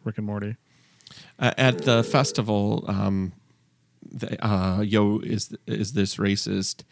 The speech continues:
Speaker 2: had, um,
Speaker 1: What? I don't know. I've heard of that podcast. What is it about? Is it just, like,
Speaker 2: so
Speaker 1: talking about
Speaker 2: Andrew,
Speaker 1: race?
Speaker 2: I believe it's Andrew Lee, um, has had, I know his name's Andrew. It's,
Speaker 1: Okay.
Speaker 2: it's Ty.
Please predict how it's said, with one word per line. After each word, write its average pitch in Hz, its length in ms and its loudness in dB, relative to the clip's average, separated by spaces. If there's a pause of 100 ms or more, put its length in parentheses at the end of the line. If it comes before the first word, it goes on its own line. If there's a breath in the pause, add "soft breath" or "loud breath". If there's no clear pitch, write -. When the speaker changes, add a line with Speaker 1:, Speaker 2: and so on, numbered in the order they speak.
(280 soft breath)
Speaker 2:
had, 98 580 2
um, 107 360 0 (100)
Speaker 1:
What? 180 220 6
I 180 120 4
don't 214 120 2
know. 180 100 2
I've 147 220 2
heard 185 180 4
of 180 60 4
that 160 140 2
podcast. 143 340 2
What 147 160 4
is 143 100 4
it 120 80 2
about? 98 300 0
Is 98 100 0
it 107 60 2
just, 101 200 0
like, 104 140 2
Speaker 2:
so 156 80 6
Speaker 1:
talking 127 240 4
about 151 180 4
Speaker 2:
Andrew, 160 160 6
Speaker 1:
race? 156 160 0
Speaker 2:
I 123 40 0
believe 143 260 2
it's - 140 -2
Andrew 127 260 2
Lee, 113 500 0
um, 101 500 0 (100)
has 107 320 0
had, 104 560 0 (200)
I 113 80 -2
know 104 120 2
his 180 100 2
name's - 240 -6
Andrew. - 280 -8 (280)
It's, 110 160 2
Speaker 1:
Okay. 101 160 0 (560 soft breath)
Speaker 2:
it's - 320 0
Ty. - 420 -8